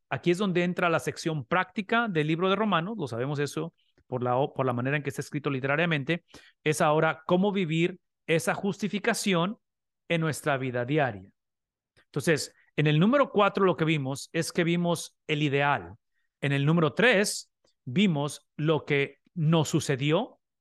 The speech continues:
A ver, eh, no sé si están tomando nota, pero el número tres, cuando hablamos de justificación como regalo, es que la justificación es lo que nos sucede, no es lo que buscamos, es lo que nos sucede.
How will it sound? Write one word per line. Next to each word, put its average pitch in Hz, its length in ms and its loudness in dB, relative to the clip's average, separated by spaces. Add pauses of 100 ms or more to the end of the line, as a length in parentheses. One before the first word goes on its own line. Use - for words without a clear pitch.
(1040)
A 123 80 -4
ver, 120 200 -6 (100)
eh, - 120 -12
no 135 160 -4
sé 117 40 -10
si 151 60 -4
están 139 160 -6
tomando 143 240 -4
nota, 123 220 -6
pero 123 200 -6 (200)
el 135 140 0
número 240 260 4
tres, 190 540 2
cuando 147 200 0
hablamos 196 160 2
de 262 80 2
justificación 208 580 -2
como 185 160 0
regalo, 151 440 0 (240)
es 147 120 -4
que 190 100 0
la 185 100 4
justificación 151 580 -2
es 180 80 -2
lo 175 100 0
que 147 120 -4
nos 135 140 -6
sucede, 131 420 0
no 131 120 -2
es 165 60 -2
lo 185 100 0
que 180 100 0
buscamos, 131 760 -4 (480)
es 143 100 0
lo 180 140 4
que 170 80 0
nos 151 160 -2
sucede. 117 480 0